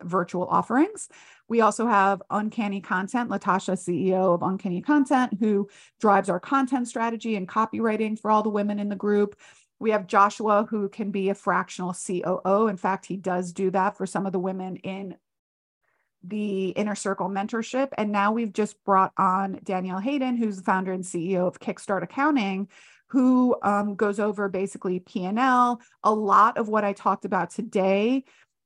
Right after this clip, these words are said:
What does your P and L tell you about your business, and how can you make objective decisions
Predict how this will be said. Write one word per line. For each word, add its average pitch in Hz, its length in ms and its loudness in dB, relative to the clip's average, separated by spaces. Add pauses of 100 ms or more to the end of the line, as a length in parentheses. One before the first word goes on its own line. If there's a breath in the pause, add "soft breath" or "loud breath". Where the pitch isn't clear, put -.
(120)
What 208 500 6
does 220 180 2
your 208 120 2
P 220 160 -4
and 202 140 -2
L 185 160 0
tell 247 380 2
you 220 340 2
about 180 460 4
your 196 160 -2
business, 196 720 -2
and 202 180 0
how 208 300 -2
can - 180 -4
you 220 80 -2
make 202 300 -4
objective 185 540 -4
decisions 190 760 -4